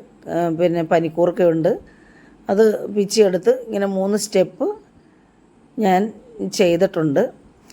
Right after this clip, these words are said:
അപ്പം നമുക്ക്, അപ്പോൾ എല്ലാവർക്കും ഇഷ്ടപ്പെട്ട് കാണുമെന്ന് വിശ്വസിക്കുന്നു. ഇഷ്ടപ്പെട്ടിട്ടുണ്ടെങ്കിൽ എല്ലാവരും ഒന്ന് ട്രൈ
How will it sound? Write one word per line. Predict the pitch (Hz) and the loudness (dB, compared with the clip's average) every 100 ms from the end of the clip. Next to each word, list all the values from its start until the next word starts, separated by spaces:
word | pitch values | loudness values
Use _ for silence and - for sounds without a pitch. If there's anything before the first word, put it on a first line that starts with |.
| 175 | -4
അപ്പം | 170 160 | 0 0
നമുക്ക്, | 156 156 220 320 - _ _ _ _ _ _ _ _ _ _ | 0 0 -2 -4 -16 _ _ _ _ _ _ _ _ _ _
അപ്പോൾ | 175 175 | 2 4
എല്ലാവർക്കും | 156 170 208 190 180 185 | 4 4 4 4 2 -2
ഇഷ്ടപ്പെട്ട് | - 185 180 190 | -2 -2 0 2
കാണുമെന്ന് | 180 180 185 | 2 2 -2
വിശ്വസിക്കുന്നു. | 165 165 160 220 175 214 - - | -4 -4 -6 -6 -6 -6 -10 -12
ഇഷ്ടപ്പെട്ടിട്ടുണ്ടെങ്കിൽ | - - 220 269 233 175 175 165 160 311 - _ _ _ _ _ _ _ _ 180 | -4 -4 -2 -6 -8 -6 -4 -2 -2 -2 -8 _ _ _ _ _ _ _ _ 2
എല്ലാവരും | 185 180 180 | 4 4 0
ഒന്ന് | 175 180 180 - - - | 0 -4 -8 -18 -20 -4
ട്രൈ | 202 | 0